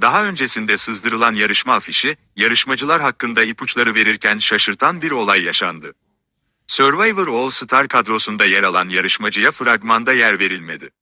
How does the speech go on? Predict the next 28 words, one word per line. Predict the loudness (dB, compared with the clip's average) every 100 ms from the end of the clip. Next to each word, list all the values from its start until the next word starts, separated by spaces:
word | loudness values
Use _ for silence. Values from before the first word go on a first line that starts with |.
| _ _ -6
Söz | -2 0 -2
konusu | -4 -4 -4 -4
durum | -4 0
hakkında | 0 -2 -4 -2 -2
iki | -4 -6
taraftan | 0 2 2 2 0 0
da | -2
henüz | -2 -6 -2
açıklama | -2 -2 -2 0 0
gelmedi. | 0 -2 -4 -10 -14 _ _ _ -8
Survivor | 0 0 2 0 -2 -4
iki | -4 -4
bin | -2
yirmi | -2 -2 0
beşin | 0 0 0
merakla | 0 2 0 -2 -2
beklenen | -2 0 0 -2
tanıtım | -4 -6 -6 -8
fragmanları | -4 0 0 0 -2 0 -4
sonunda | -4 -4 -4 -2
yayınlandı | 0 0 -2 -2 -2 -2 -2
ve | 0
yarışma | 2 2 0 -2
tarihi | 0 0 0 -2
olarak | -2 2 0 0
bir | -4
Ocak | -2 0 0 0
verildi. | -6 -6 -12